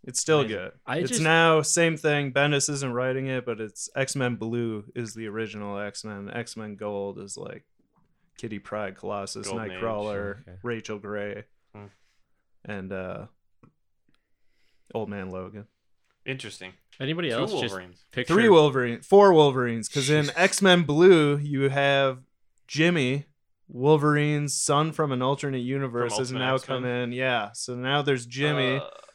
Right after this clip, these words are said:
Speaker 1: You have
Speaker 2: I hate Jimmy.
Speaker 1: X twenty-three as the all-new Wolverine.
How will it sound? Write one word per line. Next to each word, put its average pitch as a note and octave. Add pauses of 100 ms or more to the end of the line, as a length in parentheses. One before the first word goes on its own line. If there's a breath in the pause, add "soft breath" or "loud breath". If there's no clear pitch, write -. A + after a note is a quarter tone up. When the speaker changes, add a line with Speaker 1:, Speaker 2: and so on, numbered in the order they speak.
(200)
Speaker 1:
You C#3+
have C3
Speaker 2:
I B2+
hate D3+
Jimmy. -
Speaker 1:
X E3
twenty-three D3+ (100)
as B2+
the B2+
all-new C3+
Wolverine. A2+